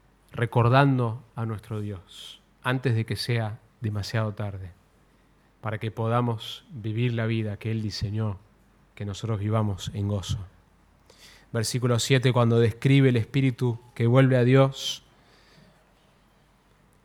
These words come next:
describe la imagen del polvo. Dios creó al hombre del polvo y vuelve al polvo.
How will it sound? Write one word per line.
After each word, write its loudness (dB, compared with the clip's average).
describe 6
la 4
imagen 6
del 4
polvo. 6
Dios 2
creó 2
al -2
hombre 0
del -2
polvo 4
y -4
vuelve 6
al -4
polvo. 0